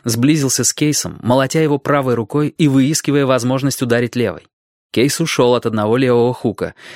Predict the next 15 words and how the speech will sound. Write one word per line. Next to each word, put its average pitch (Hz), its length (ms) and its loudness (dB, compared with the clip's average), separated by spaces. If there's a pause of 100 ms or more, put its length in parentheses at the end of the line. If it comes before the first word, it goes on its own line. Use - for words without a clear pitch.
(140)
и 104 140 -4
в - 120 -12
первый 151 360 2
раз 120 240 0
Тайгер 113 380 0
провел 110 360 -2
правый 131 500 -2
апперкот 120 600 -2
в 110 120 -6
голову. 101 440 -2 (340)
Кейс 107 220 0
успел 123 280 0
отпрянуть, 117 480 -4
спас - 280 -2
челюсть, - 500 -6